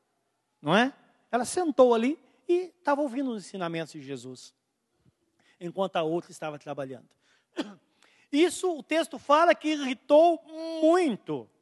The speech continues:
muito a Mar-, a, a, a Marta. E é claro, não é? Se você tá fazendo tudo sozinho e o outro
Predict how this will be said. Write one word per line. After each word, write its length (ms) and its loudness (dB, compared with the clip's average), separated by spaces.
muito 720 0
a 80 -10
Mar-, 340 -6
a, 720 -4
a, 60 -20
a 40 2
Marta. 480 2
E 80 2
é 60 0
claro, 440 -4
não 140 -2
é? 140 -2
Se 140 0
você 180 0
tá 140 0
fazendo 220 2
tudo 260 2
sozinho 540 -4
e 120 2
o 60 6
outro 640 4